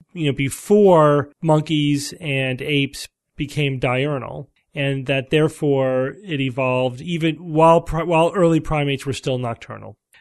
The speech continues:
Uh, it's not the only possible interpretation of this, but it does strongly suggest that. And Rebecca, they do hypothesize what you said, that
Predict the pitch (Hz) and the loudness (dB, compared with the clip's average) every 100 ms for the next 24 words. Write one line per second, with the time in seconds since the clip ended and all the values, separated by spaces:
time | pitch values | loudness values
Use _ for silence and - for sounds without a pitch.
0 | _ 135 135 135 196 196 196 180 156 240 | _ -6 -4 -4 -6 -4 -2 -2 -2 0
1 | 233 254 - 214 208 214 208 190 185 170 | 2 2 2 2 2 0 -2 -2 -4 -2
2 | 180 165 165 156 - 135 135 131 - 156 | -4 -4 -6 -6 -2 -2 0 -4 -6 -18
3 | 165 - 143 131 127 - 120 143 139 - | -20 -8 -6 -6 -8 -10 -8 -4 -4 -6
4 | 123 123 _ - - 151 160 - 196 156 | -10 -10 _ -14 -2 0 -2 -6 -2 2
5 | 220 240 214 185 170 208 220 220 220 - | 4 4 4 4 2 2 2 2 0 -6
6 | - 185 180 190 190 180 - 151 135 131 | -6 -4 0 0 0 -4 -4 -2 0 0
7 | 131 127 - - _ - 156 160 156 - | -2 -4 -12 -20 _ -2 -2 0 -2 -2
8 | 151 120 120 139 135 | -2 -4 -2 -2 -2